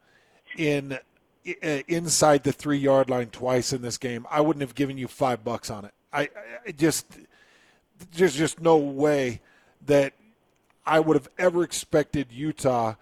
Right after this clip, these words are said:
to come up with two empty possessions when they're first and goal on the four or first and goal on the five. And they come away twice with empty possessions. One very critical, um,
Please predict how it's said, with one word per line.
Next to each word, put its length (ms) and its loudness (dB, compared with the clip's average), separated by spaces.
to 100 2
come 240 6
up 160 6
with 120 -2
two 220 0
empty 220 -4
possessions 800 -6
when 440 -2
they're 300 4
first 480 2
and 120 -4
goal 180 8
on 140 2
the 80 -6
four 420 -2
or 160 0
first 320 4
and 100 -2
goal 140 10
on 100 6
the 80 -10
five. 640 -2
And 160 -2
they 120 6
come 220 6
away 320 4
twice 720 0
with 180 -4
empty 300 -6
possessions. 520 -4
One 500 4
very 460 6
critical, 680 0
um, 300 -6